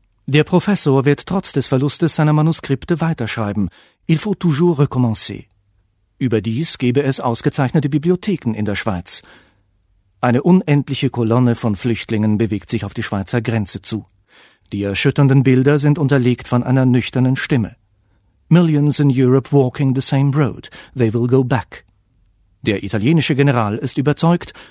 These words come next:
"Noi siamo sempre pronti." Wie Sie Sprecher werden? Kein Problem.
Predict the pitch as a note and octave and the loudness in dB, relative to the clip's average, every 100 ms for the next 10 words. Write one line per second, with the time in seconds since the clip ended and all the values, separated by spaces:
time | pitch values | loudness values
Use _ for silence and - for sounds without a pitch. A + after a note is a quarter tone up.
0 | _ E3 F3+ E3 E3+ _ - - D#3+ D#3+ | _ 4 4 4 -2 _ -8 0 2 4
1 | - G#2+ F2+ D3 D3+ A#2+ F#2 - - _ | 2 0 0 -2 0 -2 -4 -16 -20 _
2 | _ _ _ _ _ _ _ _ _ _ | _ _ _ _ _ _ _ _ _ _
3 | _ _ _ _ _ _ _ _ _ - | _ _ _ _ _ _ _ _ _ -4
4 | C#3 C3+ A#2 G#2+ - G#3+ B3 C3 G2+ G2 | 0 2 0 -2 -4 -2 -2 -2 -2 -4
5 | G2 F#2+ - - _ _ _ - C#3 E2+ | -4 -6 -10 -18 _ _ _ -6 -4 -4
6 | - C#3+ B3+ C3 | -4 2 2 2